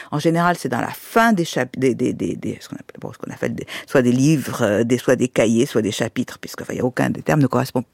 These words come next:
tout à fait à ce que c'est. Enfin, souvent à la fin, euh, euh, on voit, euh, donc une sorte de voix qui apparaît et qui dit, euh, euh, quelque chose comme, « Bon, mais ça, je l'ai déjà beaucoup raconté, donc, euh,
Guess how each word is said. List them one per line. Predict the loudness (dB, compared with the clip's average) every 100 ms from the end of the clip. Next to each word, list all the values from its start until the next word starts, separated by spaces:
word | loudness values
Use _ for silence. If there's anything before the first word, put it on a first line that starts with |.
| _
tout | -4
à | -2
fait | -2 -4
à |
ce | -4
que |
c'est. | -4 -2 -2 -6 -10 -2
Enfin, | 0 0
souvent | 2 4
à |
la | 4 2
fin, | 4 6 6
euh, | 4 0 -6 -14 0
euh, | 4 6 4 2
on | 2 2
voit, | 4 4 4 4 2
euh, | 2
donc | 0 0 0
une | -2 -4
sorte | -10 -8
de | -8
voix | -6 -4 -2
qui | -2 -4
apparaît | -2 -2 0 0
et |
qui | 0 -6
dit, | -2 0
euh, | 0 -2 -14 -20 -8 2
euh, | 2 4 0
quelque | 0 -2 -2
chose | 0 0 0
comme, « | 2 2 4 2 0
Bon, | 2 2 2 2
mais | 2
ça, | 0 2 2 0
je | 0
l'ai | -2
déjà | 2 0
beaucoup | 0 -4
raconté, | -6 -4 -4 0 -2
donc, | 0 -2 -2
euh, | -4 -4 -6